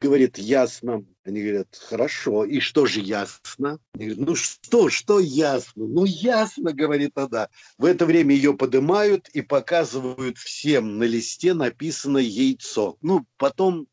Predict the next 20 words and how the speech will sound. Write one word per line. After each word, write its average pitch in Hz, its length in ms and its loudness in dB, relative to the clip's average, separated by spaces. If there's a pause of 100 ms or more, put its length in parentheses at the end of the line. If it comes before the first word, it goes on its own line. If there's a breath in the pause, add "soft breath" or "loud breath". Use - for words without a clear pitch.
(160)
психологи 113 1040 2 (120)
пытались 123 500 2
чего-то 110 540 0
обсуждать. 190 880 0
Ну, 190 180 6
в 170 100 0
общем, 170 400 2
так 170 240 0
это 160 360 4
ничем 131 680 0
и 117 40 2
не 120 120 0
кончилось. 147 800 0
Все, 160 340 0
кто 135 240 0
считал, 120 480 -4
что - 240 -4
это 117 200 0
не 101 140 -4
доказано, 143 800 -2